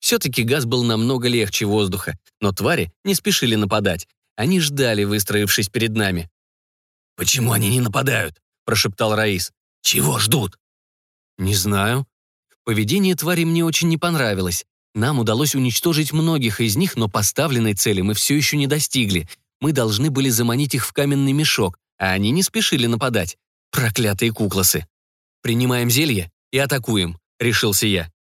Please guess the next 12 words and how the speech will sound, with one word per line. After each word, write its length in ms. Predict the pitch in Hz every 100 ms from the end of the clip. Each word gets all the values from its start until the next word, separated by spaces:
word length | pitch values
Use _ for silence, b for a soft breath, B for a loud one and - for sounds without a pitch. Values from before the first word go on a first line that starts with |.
| _ _ -
«Все 180 | - 202
равно 280 | 196 190
для 140 | 120 110
того, 220 | 113 110
чтобы 260 | 101 110 107
победить 400 | 113 117 113 101
монстров, 480 | 135 160 - 92 - -
придется 440 | - 147 123 -
их 120 | 117
атаковать. 560 | 113 107 120 110 90 - _ -
Не 160 | 156
сейчас, 460 | 185 196 - 226 -